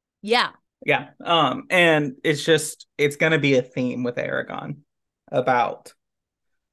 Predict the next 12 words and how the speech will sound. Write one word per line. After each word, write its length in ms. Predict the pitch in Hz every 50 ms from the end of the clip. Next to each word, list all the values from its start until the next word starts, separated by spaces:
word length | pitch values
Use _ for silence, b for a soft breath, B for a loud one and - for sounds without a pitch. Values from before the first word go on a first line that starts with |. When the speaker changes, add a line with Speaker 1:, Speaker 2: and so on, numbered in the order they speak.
| _ _ _ _ -
Speaker 2:
the, 200 | 147 143 139 135
I, 180 | 123 123 135
the 200 | - 135 147 143
role 460 | 139 135 135 143 143 147 143 139 135 135
he 240 | 135 - 147 135
plays 680 | 139 - - - 139 131 127 123 123 120 127 127 123 -
in 260 | 101 - 127 135 131 123
deciding 600 | 135 135 - - 143 127 127 123 120 127 123 117
the 40 | 117
fate 380 | - - - 117 117 110 -
of 160 | - - - -
others. 540 | - - - - - - - - - -